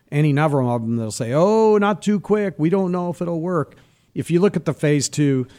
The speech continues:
stuff, and it, this is not preprint. It's like New England Journal of Medicine and Lancet yesterday. I mean, this is, like, real stuff, real antibodies being formed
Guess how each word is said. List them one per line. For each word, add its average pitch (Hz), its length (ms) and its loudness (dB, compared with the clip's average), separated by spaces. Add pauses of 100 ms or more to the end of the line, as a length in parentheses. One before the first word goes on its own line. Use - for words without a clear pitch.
stuff, 120 420 -6
and 135 160 0
it, 175 200 2
this 185 160 2
is 165 40 -4
not 151 260 -2
preprint. 123 520 -2
It's - 180 -10
like 135 220 -4
New 147 160 0
England 143 260 0
Journal 135 280 -2
of 127 40 0
Medicine 123 460 -2
and 117 140 -2
Lancet 120 400 -6
yesterday. 117 480 -8
I - 360 -18
mean, 143 140 0
this 170 200 2
is, 156 80 -2
like, 135 200 -2
real 139 240 2
stuff, 123 420 -4
real 151 300 2
antibodies 123 540 -2
being 120 240 -4
formed 117 500 -6